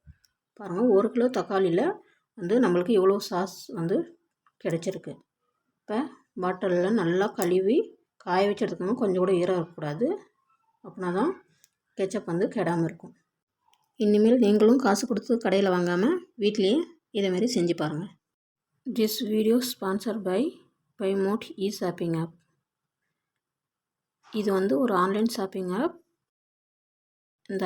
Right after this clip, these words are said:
ஆப்போட லிங்க் வந்து நான் டிஸ்கிரிப்ஷனில் கொடுத்துருக்கேன். தேவைப்படுறவங்க அந்த லிங்கை கிளிக் பண்ணி நீங்க வீட்டுக்கு தேவையான எல்லா பொருளும் ஆர்டர் பண்ணிக்கலாம்.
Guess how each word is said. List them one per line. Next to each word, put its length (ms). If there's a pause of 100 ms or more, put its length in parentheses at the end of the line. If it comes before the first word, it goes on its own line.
ஆப்போட 280 (140)
லிங்க் 240 (100)
வந்து 240
நான் 180
டிஸ்கிரிப்ஷனில் 560
கொடுத்துருக்கேன். 500 (560)
தேவைப்படுறவங்க 720 (140)
அந்த 160 (100)
லிங்கை 340
கிளிக் 240
பண்ணி 200 (180)
நீங்க 180 (140)
வீட்டுக்கு 320
தேவையான 240 (260)
எல்லா 220
பொருளும் 340 (400)
ஆர்டர் 260
பண்ணிக்கலாம். 420